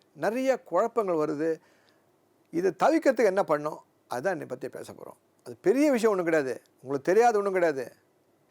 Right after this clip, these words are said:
இன்னைக்கு பேச போற டாபிக் வந்து கான்ஃப்ளிக்ட் மேனேஜ்மெண்ட். என்ன? கான்ஃப்ளிக்ட் மேனேஜ்மெண்ட். ஓகேவா?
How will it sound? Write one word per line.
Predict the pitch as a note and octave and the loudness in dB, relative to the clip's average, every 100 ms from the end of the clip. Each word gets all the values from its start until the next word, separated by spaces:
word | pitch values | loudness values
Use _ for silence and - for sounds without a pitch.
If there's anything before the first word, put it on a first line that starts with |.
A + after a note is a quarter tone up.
| _ _ _ _ _ _ _ | _ _ _ _ _ _ _
இன்னைக்கு | C3+ E3+ D3 G#3+ | -6 -4 -2 0
பேச | A#3+ | 0
போற | G#3 F#3 | 0 -2
டாபிக் | - F3 F3+ E3 | 0 0 0 -4
வந்து | C#3+ D#3+ G3 - _ - | -4 -4 -6 -10 _ -2
கான்ஃப்ளிக்ட் | D#3+ A#3+ A#3+ - A3 - _ C3 | 0 0 -2 -8 -8 -8 _ -10
மேனேஜ்மெண்ட். | C#3 C#3 A#2 A2 G2+ - - _ _ _ _ _ _ - | -8 -8 -10 -14 -16 -20 -20 _ _ _ _ _ _ -8
என்ன? | C3 F#3+ B3 - _ _ _ _ _ _ _ _ _ _ - | -4 -4 -6 -12 _ _ _ _ _ _ _ _ _ _ -4
கான்ஃப்ளிக்ட் | D3+ G#3 A3 - B3 - - B2+ | 2 2 0 -4 -6 -8 -14 -8
மேனேஜ்மெண்ட். | C3+ B2+ A2+ A2 - - _ _ _ _ _ _ _ | -6 -8 -10 -14 -16 -20 _ _ _ _ _ _ _
ஓகேவா? | D3 C#3+ D3+ G3 | -8 -2 0 0